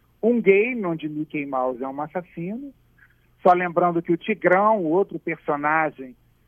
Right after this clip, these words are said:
né, do universo do Ursinho Pooh, também vai entrar em domínio público agora esse ano. E a empresa tá tentando,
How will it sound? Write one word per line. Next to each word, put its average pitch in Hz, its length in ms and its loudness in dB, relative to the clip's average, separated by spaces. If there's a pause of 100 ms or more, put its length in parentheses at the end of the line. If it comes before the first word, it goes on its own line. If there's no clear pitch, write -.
(200)
né, 160 180 -2
do 151 120 -4
universo 151 580 -4
do 143 120 -10
Ursinho 143 360 -14
Pooh, 139 220 -12
também 185 580 0
vai 185 220 0
entrar 139 380 -8
em 139 40 -14
domínio 135 420 -12
público 170 640 -6 (500)
agora 139 420 0
esse - 220 -10
ano. 165 360 -6 (320)
E 170 640 -2
a 185 140 4
empresa 208 500 4
tá 226 160 4
tentando, 233 880 0